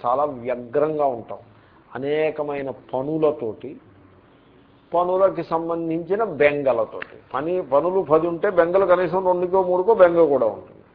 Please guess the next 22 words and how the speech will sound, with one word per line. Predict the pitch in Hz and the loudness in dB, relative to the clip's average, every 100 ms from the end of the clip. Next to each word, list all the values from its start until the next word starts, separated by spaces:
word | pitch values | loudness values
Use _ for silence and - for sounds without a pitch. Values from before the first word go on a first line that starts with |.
| _ _ | _ _
పని, | 113 147 160 | -10 -6 -6
పనికి, | - 107 127 156 156 | -6 -8 -8 -8 -8
పని | 147 117 147 | -8 -6 -4
ఉండి | 180 185 180 | -4 -6 -4
బెంగ | 202 170 175 | -2 2 6
లేకపోవడం | 190 180 175 190 202 | 6 6 4 0 2
అదో | 180 180 | 4 4
భాగ్యమే. | 143 156 156 147 104 - - _ _ _ _ - | 6 4 0 -6 -8 -16 -20 _ _ _ _ -6
పని | 127 165 196 | -2 0 0
ఉండి | 196 208 247 | -2 -4 0
బెంగ | 165 156 160 | 2 2 4
ఉంటుంది. | 151 131 117 92 - - _ _ - - | 4 2 -6 -14 -18 -20 _ _ -20 -10
మనం | 135 160 156 | -2 -2 -2
ఈ | 160 127 | -4 2
జాగ్రత్త | 127 143 160 | 4 4 2
అవస్థలో | 160 156 - 160 | 0 -2 -2 -2
ఈ | 160 | -2
పనులతోటి | 151 - 147 147 143 143 135 165 | -2 -2 0 -2 -2 -4 -4 -4
బెంగలతోటి | 131 135 139 139 139 131 165 | -2 0 -2 -2 -6 -6 -8
సతమతం | 127 147 165 170 151 | -6 -4 0 0 0
అయిపోతూ | 139 135 117 | -2 -4 -6
ఉంటాం. | 101 - | -8 -12